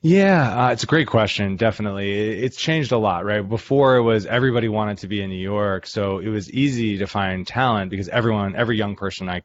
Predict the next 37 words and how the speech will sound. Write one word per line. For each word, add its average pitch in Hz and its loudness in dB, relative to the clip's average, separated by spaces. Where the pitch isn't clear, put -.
could 92 -12
think 113 -4
of 90 0
was 90 -4
trying 87 -8
to 87 -8
move 101 -6
there. 92 -4
The 110 -2
hardest 208 2
part 107 2
truly 110 2
was 101 0
paying 117 -2
them 104 -2
a 95 -4
wage 98 -2
that 95 -4
we 127 0
could 110 -4
afford 107 -2
as 92 -2
a 90 -8
startup 95 0
company 107 -4
and 92 -4
that 87 -4
they 98 -2
could 98 -4
afford 92 -6
to 85 -8
live. 90 -2
I 85 -6
mean, 90 -6
most 101 -2
of 98 -6
our 90 2